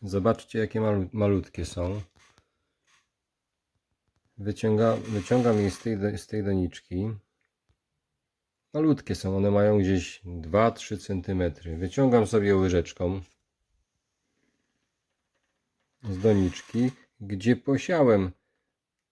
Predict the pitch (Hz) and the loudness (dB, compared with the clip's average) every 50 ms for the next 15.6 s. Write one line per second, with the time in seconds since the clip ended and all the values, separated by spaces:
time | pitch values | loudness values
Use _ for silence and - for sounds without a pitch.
0 | _ _ _ - 117 104 107 98 87 98 90 - - - 117 - 113 107 98 104 | _ _ _ -8 -6 -2 -2 -2 -2 -2 -4 -4 -6 -8 -6 -4 -2 0 0 0
1 | 98 90 95 92 87 - 98 92 87 87 90 98 107 104 - _ _ _ _ _ | 0 0 0 -2 0 0 0 0 2 0 0 -2 -4 -6 -12 _ _ _ _ _
2 | _ _ _ _ _ _ _ _ _ _ _ _ _ _ _ _ _ _ _ _ | _ _ _ _ _ _ _ _ _ _ _ _ _ _ _ _ _ _ _ _
3 | _ - 107 95 - - 110 104 101 101 95 92 98 95 - 95 90 87 - 90 | _ -10 -10 -4 0 2 4 4 4 2 2 0 -4 -4 -4 -4 -4 -4 -6 -8
4 | 87 80 - - 92 87 82 85 87 98 110 117 110 - _ _ _ _ _ _ | -8 -8 -6 -4 -2 0 2 4 4 2 2 0 -6 -10 _ _ _ _ _ _
5 | _ _ _ _ _ _ _ _ _ _ - - 117 113 113 107 90 87 95 92 | _ _ _ _ _ _ _ _ _ _ -4 0 2 4 4 4 2 0 -4 -6
6 | - - 120 117 110 107 101 98 95 90 90 92 98 101 104 104 101 92 - - | -4 -2 -2 0 0 0 2 2 0 0 0 2 4 6 6 4 4 0 -4 -8
7 | 92 87 80 71 - _ _ - - - 107 104 101 95 92 87 87 82 85 98 | -8 -8 -10 -10 -16 _ _ -10 -4 0 0 2 2 2 0 0 -2 -2 0 0
8 | 98 92 90 87 85 80 - - _ _ _ _ _ _ _ _ _ _ _ _ | 0 0 0 0 -2 -4 -6 -10 _ _ _ _ _ _ _ _ _ _ _ _
9 | _ _ _ _ _ _ _ _ - 101 101 104 107 95 98 95 87 85 - - | _ _ _ _ _ _ _ _ -6 -2 0 2 2 2 0 -4 -4 -6 -8 -8
10 | 107 98 98 98 95 98 95 92 87 85 - _ - - 127 123 117 101 92 87 | -4 -4 -2 0 0 0 0 0 -2 -4 -8 _ -10 -4 0 0 2 2 0 -2
11 | 82 - _ _ _ _ _ _ _ _ _ _ _ _ _ _ _ _ _ _ | -4 -6 _ _ _ _ _ _ _ _ _ _ _ _ _ _ _ _ _ _
12 | _ _ _ _ - - - - _ _ _ _ _ _ _ _ _ _ _ _ | _ _ _ _ -16 -16 -16 -18 _ _ _ _ _ _ _ _ _ _ _ _
13 | _ _ _ _ _ _ _ _ _ _ _ _ _ _ _ _ _ _ _ _ | _ _ _ _ _ _ _ _ _ _ _ _ _ _ _ _ _ _ _ _
14 | - - - 107 98 98 92 87 85 - 101 87 82 80 82 87 87 90 87 85 | -16 -10 -6 -4 -2 -2 -2 -2 -4 -2 -2 -2 0 0 -2 -2 -2 -2 -2 -2
15 | 80 78 - - - - 90 87 90 92 92 | -2 -4 -6 -14 -14 -10 -10 -8 -8 -10 -12